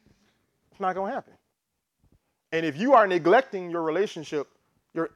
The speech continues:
intimacy with the Holy Spirit, you're missing all those come heres that the Lord is trying to get through to you. And all that stuff you've been praying about, he's already had instructions set on how to get that to you.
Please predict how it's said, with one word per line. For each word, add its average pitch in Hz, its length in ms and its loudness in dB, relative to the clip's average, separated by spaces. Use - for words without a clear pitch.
intimacy 202 540 -2
with 147 120 -10
the 143 80 -8
Holy 151 240 -6
Spirit, 143 420 -12
you're 262 160 -4
missing 220 320 0
all 226 840 2
those 196 400 -4
come 220 280 -4
heres 113 760 -6
that 143 120 -4
the 151 100 -2
Lord 165 300 4
is 127 80 -12
trying 147 200 -6
to 139 60 -12
get 139 260 -8
through 127 160 -14
to 95 120 -20
you. 85 120 -20
And 131 100 -6
all 240 220 10
that 269 140 6
stuff - 300 4
you've 233 120 -8
been 220 160 -6
praying 254 340 0
about, 247 340 2
he's 247 200 -2
already 247 340 6
had 240 220 6
instructions 190 540 -4
set - 340 -2
on 196 80 -2
how 226 300 6
to 220 80 2
get 180 280 0
that 160 220 -2
to 160 80 -14
you. 127 260 -16